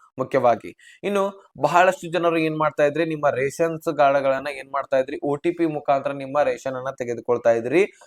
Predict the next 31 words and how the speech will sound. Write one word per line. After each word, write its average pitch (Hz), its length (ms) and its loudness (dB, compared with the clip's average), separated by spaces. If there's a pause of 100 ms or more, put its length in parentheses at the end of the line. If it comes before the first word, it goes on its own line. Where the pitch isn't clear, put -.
(160)
ಆ 147 160 8
ರೀತಿ 160 380 4
ಏನ್ 151 140 0
ಮಾಡ್ಬೇಡಿ. 131 400 0
ಈಗ 156 280 -2
ನೋಡಿ, 127 380 -4 (200)
ಮನೆಯಲ್ಲಿ 170 340 2
ಇದ್ದು 160 140 0
ಕುತ್ಕೊಂಡು 147 760 -4 (180)
ರೇಷನ್ 165 340 0
ಅನ್ನ, 143 160 0 (160)
ಒ 135 100 -4
ಟಿ 170 120 0
ಪಿ 165 120 -2
ಮುಖಾಂತರ 143 440 -2
ರೇಷನ್ 127 380 -2
ಅನ್ನ 147 120 -8
ತೆಗೆದುಕೊಂಡು 131 580 -2
ಅಲ್ಲಿಂದಲೇ 147 880 2 (280)
ಮಾರಾಟ 165 340 6
ಮಾಡುವಂತದ್ದು. 117 680 -4 (280)
ಅಂದ್ರೆ 185 580 2
ಅಲ್ಲಿರುವಂತಹ 151 840 4
ಒಂದು 147 380 0 (320)
ಮಾಲೀಕರು 143 460 2
ಇರ್ತಾರಲ್ವಾ, 131 480 2
ನ್ಯಾಯಬೆಲೆ 135 560 -4
ಅಂಗಡಿಯ 131 480 -4 (100)
ಮಾಲೀಕರು, 127 560 -4
so - 420 -2
ಅಧಿಕಾರಿಗಳು, 127 720 4